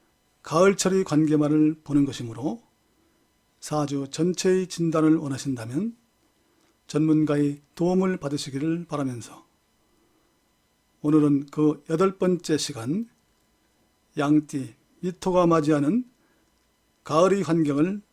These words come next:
진단하는 시간입니다. 참고를 하셔서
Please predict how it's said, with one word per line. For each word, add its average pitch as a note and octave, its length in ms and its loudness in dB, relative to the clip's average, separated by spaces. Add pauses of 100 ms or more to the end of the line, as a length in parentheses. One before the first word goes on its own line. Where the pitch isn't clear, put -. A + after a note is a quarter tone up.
진단하는 C#3 640 -2
시간입니다. C3 600 -6 (1400)
참고를 C#3+ 480 0
하셔서 C#3 640 -10